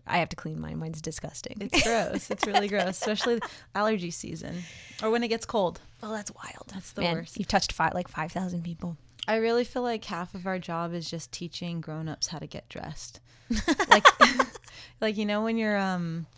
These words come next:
Speaker 2: when you have an A F F student especially, and
Speaker 1: Yeah.
Speaker 2: they're trying to clip their helmet.
Speaker 1: Yeah, stop it. <laughs> Just let me do it.
Speaker 2: Yeah, just let me do it. And so I'm like, "Okay, put your chin up so I don't
Speaker 1: <laughs>
Speaker 2: pinch your little neck," you know? <laughs>
Speaker 1: Let me clip on your mittens. <laughs>
Speaker 2: Yeah, that's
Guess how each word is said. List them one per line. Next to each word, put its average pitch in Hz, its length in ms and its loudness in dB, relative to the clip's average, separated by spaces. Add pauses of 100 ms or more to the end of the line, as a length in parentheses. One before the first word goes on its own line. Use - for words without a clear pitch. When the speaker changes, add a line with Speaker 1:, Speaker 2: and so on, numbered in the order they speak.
(140)
Speaker 2:
when 214 120 2
you 220 60 6
have 214 80 4
an 208 80 2
A 180 100 2
F 180 140 -2
F 175 120 -2
student 185 340 -2
especially, 196 800 -2
and 175 180 -2
Speaker 1:
Yeah. 151 100 2
Speaker 2:
they're 170 80 2
trying 180 240 -4
to 175 60 -4
clip - 280 -8
their 175 140 -2
helmet. 165 520 -4
Speaker 1:
Yeah, 160 160 -8
stop 151 240 0
it. - 200 0
<laughs> - 540 0
Just - 200 -4
let 170 80 0
me 190 100 -4
do 165 120 -4
it. 151 100 -4
Speaker 2:
Yeah, 226 180 10
just 202 240 4
let 226 120 6
me 214 100 2
do 196 100 2
it. 180 320 2
And 214 160 4
so 208 380 8
I'm 208 160 2
like, 202 200 4
"Okay, 247 360 2
put - 160 0
your 247 100 0
chin 254 300 2
up 208 220 2
so 214 140 2
I 208 40 4
don't 220 220 2
Speaker 1:
<laughs> - 60 0
Speaker 2:
pinch 233 200 0
your 254 100 4
little 247 200 2
neck," 254 580 4 (100)
you 247 80 6
know? 262 260 8
<laughs> 359 680 0
Speaker 1:
Let 214 100 2
me 233 160 4 (120)
clip 254 240 6
on 262 100 10
your 269 120 8
mittens. 233 580 6
<laughs> 359 200 10
Speaker 2:
Yeah, - 320 8 (220)
that's - 180 4